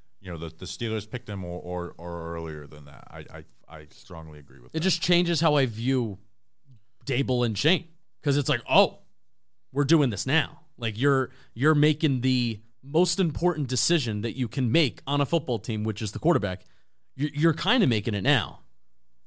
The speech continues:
Speaker 2: and it changes the timeline, let's
Speaker 1: Yeah.
Speaker 2: just say.
Speaker 1: It's, I mean, eventually they have to have a guy they truly believe in, and
Speaker 2: Yeah.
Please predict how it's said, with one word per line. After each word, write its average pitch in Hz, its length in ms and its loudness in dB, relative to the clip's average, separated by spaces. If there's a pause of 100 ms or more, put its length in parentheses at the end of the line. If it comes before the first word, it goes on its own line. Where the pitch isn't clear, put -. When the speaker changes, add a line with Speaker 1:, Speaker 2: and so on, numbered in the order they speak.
(140)
Speaker 2:
and 120 100 -2
it 120 120 -4
changes 123 600 0 (280)
the 110 340 0 (180)
timeline, 104 500 -4 (160)
let's - 160 -14
Speaker 1:
Yeah. 151 80 -4
Speaker 2:
just - 140 -2
say. - 140 -6
Speaker 1:
It's, 139 160 -8
I 160 40 -6
mean, 175 180 0
eventually 170 440 2
they 135 180 0
have 127 180 0
to 123 60 -2
have 113 120 0
a 107 40 -4
guy 104 200 0
they 98 120 -2
truly 98 280 -6
believe 82 300 -6
in, - 100 -16
and 85 180 -8
Speaker 2:
Yeah. 135 140 4